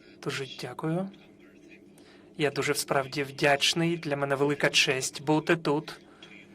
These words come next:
І хочу подякувати вам, Мете, вашій команді і, звичайно, вашим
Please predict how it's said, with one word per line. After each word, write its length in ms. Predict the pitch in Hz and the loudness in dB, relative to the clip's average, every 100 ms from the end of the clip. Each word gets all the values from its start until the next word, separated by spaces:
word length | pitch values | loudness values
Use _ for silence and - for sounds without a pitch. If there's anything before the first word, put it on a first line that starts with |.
| - - - - | -20 -20 -20 -8
І 300 | 175 160 160 160 - | 0 2 2 0 -2
хочу 280 | 160 160 | 0 2
подякувати 580 | 170 160 151 151 151 147 | 2 4 2 2 0 2
вам, 220 | 151 151 | 4 4
Мете, 340 | 165 160 160 165 | 6 2 4 2
вашій 300 | 135 127 143 | 4 2 2
команді 640 | 135 135 135 143 147 151 - - - - - - - | 0 0 0 0 -4 -6 -8 -20 -20 -20 -20 -18 -2
і, 160 | 156 | 0
звичайно, 800 | 135 123 131 - 143 135 131 131 - - - - - - - - - - - - - - | 2 0 2 6 6 4 2 2 0 -12 -20 -20 -20 -20 -20 -20 -20 -20 -20 -20 -18 -6
вашим 560 | 143 139 - 143 135 | 2 4 4 2 -2